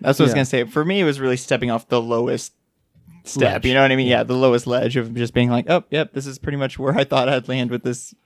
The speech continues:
Speaker 1: product when
Speaker 2: And
Speaker 1: I
Speaker 2: this
Speaker 1: heard
Speaker 2: is,
Speaker 1: it was coming out."
Speaker 2: and this is why I f-,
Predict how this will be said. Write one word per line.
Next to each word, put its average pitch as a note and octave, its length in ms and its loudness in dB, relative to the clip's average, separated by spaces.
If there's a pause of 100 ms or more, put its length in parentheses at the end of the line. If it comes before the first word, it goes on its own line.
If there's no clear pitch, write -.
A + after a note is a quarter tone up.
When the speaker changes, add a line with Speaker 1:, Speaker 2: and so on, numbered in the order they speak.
Speaker 1:
product A#2+ 360 -4
when A#2+ 100 -4
Speaker 2:
And D3 140 2
Speaker 1:
I - 20 4
Speaker 2:
this C3 180 4
Speaker 1:
heard C3+ 160 4
Speaker 2:
is, C3 40 -2
Speaker 1:
it C3+ 60 -6
was - 120 -8
coming A#2 260 -8
out." A#2+ 180 -6
Speaker 2:
and C#3+ 80 4
this D3 160 2
is C3+ 140 0
why C3+ 200 4
I - 80 6
f-, - 220 -4